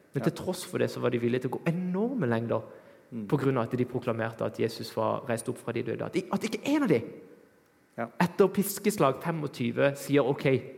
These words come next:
Speaker 1: vi har
Speaker 2: Det
Speaker 1: funnet
Speaker 2: var
Speaker 1: opp.»
Speaker 2: faktisk en løgn, liksom.
Speaker 1: Det er en løgn. Vi, vi legger oss flate.
Speaker 2: Mm.
Speaker 1: Men at alle sammen var villige til å gå den enorme lengden av fysisk avstraffning,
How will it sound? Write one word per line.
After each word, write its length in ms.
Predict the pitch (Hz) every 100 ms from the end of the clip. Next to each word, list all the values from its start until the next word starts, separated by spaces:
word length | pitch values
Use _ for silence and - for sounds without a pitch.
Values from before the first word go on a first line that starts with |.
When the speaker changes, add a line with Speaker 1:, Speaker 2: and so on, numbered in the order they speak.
| - - _ _ _ _ _ -
Speaker 1:
vi 60 | 147
har 60 |
Speaker 2:
Det 100 | 123
Speaker 1:
funnet 20 | 113
Speaker 2:
var 160 | 123
Speaker 1:
opp.» 160 | 127 113
Speaker 2:
faktisk 200 | 113 -
en 100 | 110
løgn, 200 | 131 110 - - 143
liksom. 260 | 110 113 110
Speaker 1:
Det 100 | 131
er 60 |
en 120 | 131
løgn. 200 | 120 117 113 - 139 - - -
Vi, 180 | 143 139
vi 120 | 143
legger 220 | 135 135
oss 100 | 131
flate. 340 | - 117 123 123 - - - 113
Speaker 2:
Mm. 120 | 104 - -
Speaker 1:
Men 100 | 156
at 60 | 170 - - -
alle 300 | 220 208 214
sammen 360 | 214 196 170 120 - - - -
var 80 | 143
villige 400 | 131 127 143 139
til 200 | 139 123
å 260 | 120 120 - - -
gå 220 | 143 151
den 120 | 123 -
enorme 680 | 135 147 156 165 214 240 127
lengden 400 | 117 120 139 135
av 120 | 123
fysisk 600 | - - 180 185 131 - -
avstraffning, 720 | 139 - - 117 - 123